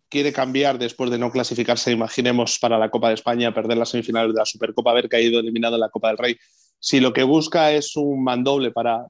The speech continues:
para intentar meterse entre los ocho primeros de, de la Liga para jugar el playoff, a lo mejor Tino Pérez, eh, en ese momento es cuando, cuando tiene que salir del club.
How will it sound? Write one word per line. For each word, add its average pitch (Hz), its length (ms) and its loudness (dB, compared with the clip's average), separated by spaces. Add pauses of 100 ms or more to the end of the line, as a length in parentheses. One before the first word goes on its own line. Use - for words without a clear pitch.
para 127 140 -2
intentar 123 520 2
meterse 131 340 2
entre 127 140 0
los 123 120 0
ocho 123 180 0
primeros 123 400 2
de, 117 400 0 (180)
de 127 120 2
la 120 120 4
Liga 123 280 4
para 113 160 0
jugar 127 220 -2
el 120 100 0
playoff, 120 420 0 (640)
a 127 120 0
lo 131 120 2
mejor 147 420 0
Tino 151 280 0
Pérez, 170 460 -2 (100)
eh, 120 280 -2
en 123 100 -2
ese 135 160 -2
momento 135 300 0
es 127 100 -6
cuando, 113 400 -4 (280)
cuando 117 320 0
tiene 120 280 4
que 113 100 2
salir 110 240 2
del 107 160 2
club. 110 220 -2